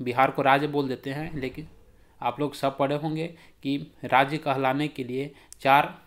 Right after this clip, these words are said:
अलग अलग तत्वों की ज़रूरत होती है, जिसमें है जनसंख्या है, क्षेत्र है, सरकार है, संप्रभुता है। संप्रभुता जो है आपको प्रांतों के पास नहीं होती। संप्रभुता करने का अर्थ, अर्थ होता है कि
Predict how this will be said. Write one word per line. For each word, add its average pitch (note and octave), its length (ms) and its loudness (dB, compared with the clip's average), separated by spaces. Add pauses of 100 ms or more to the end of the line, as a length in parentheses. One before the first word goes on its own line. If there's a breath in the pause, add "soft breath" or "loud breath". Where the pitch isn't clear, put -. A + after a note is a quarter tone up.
(200)
अलग C#3 220 0
अलग C#3 240 -2
तत्वों C#3+ 280 -2
की C#3+ 140 -8
ज़रूरत B2+ 420 0
होती B2+ 180 -6
है, D3 260 -6 (280 loud breath)
जिसमें C3+ 240 -4
है D3+ 320 -8 (160)
जनसंख्या B2 640 -4
है, C#3 160 -8
क्षेत्र C#3 400 -8
है, C#3+ 140 -4
सरकार C3 480 -2
है, D3 80 -4
संप्रभुता B2+ 720 -4
है। A#2 200 -6 (320 loud breath)
संप्रभुता C3 680 -6
जो D3 160 -6
है E3 220 -8 (280 loud breath)
आपको C3+ 260 -6
प्रांतों C3 440 0
के D#3 100 -6
पास C3+ 300 0
नहीं C3 140 -4
होती। A#2+ 280 -8
संप्रभुता B2+ 580 -6
करने C3 280 -4
का B2 160 -4
अर्थ, A#2+ 140 -10
अर्थ B2+ 380 -8
होता B2+ 220 -8
है D3 140 -8 (340 loud breath)
कि E3 320 -6